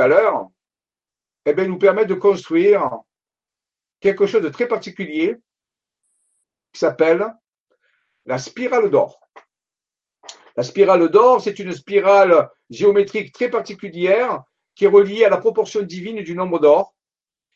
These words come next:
et qui permet de relier les énergies cosmiques aux énergies telluriques.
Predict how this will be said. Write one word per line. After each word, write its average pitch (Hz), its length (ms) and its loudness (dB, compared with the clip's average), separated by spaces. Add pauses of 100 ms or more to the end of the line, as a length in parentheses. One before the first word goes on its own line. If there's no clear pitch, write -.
(140)
et 180 100 -4
qui 214 140 -10
permet 247 240 0
de 226 80 4
relier 220 320 2
les 185 180 -6
énergies 208 380 -6
cosmiques 220 480 -2
aux 214 40 2
énergies 202 380 0
telluriques. 175 400 -4